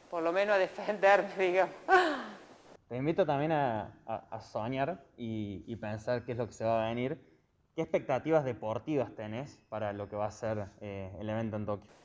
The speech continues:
Speaker 1: Yo pienso que va a ser todo re lindo. Yo cuando me fui a los Para-, Panamericanos, eh, no imaginé la magnitud de,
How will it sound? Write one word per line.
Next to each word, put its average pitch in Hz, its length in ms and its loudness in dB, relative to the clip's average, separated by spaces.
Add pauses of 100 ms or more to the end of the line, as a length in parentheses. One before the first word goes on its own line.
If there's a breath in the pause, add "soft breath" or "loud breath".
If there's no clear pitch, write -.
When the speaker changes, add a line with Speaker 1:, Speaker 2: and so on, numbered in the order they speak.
(400)
Speaker 1:
Yo 285 140 4
pienso 294 320 2
que 151 320 0 (320)
va 175 80 6
a 185 40 4
ser 185 200 -4
todo 175 560 2 (240)
re 180 180 6
lindo. 165 380 -2
Yo 185 220 0
cuando 180 260 0
me 165 160 -2
fui 190 280 0
a 180 100 4
los 151 400 2
Para-, 165 300 2
Panamericanos, 165 1120 2 (100)
eh, 160 420 -6 (460)
no 185 140 4
imaginé 185 960 2 (120)
la 165 100 0
magnitud 165 600 0
de, 165 360 2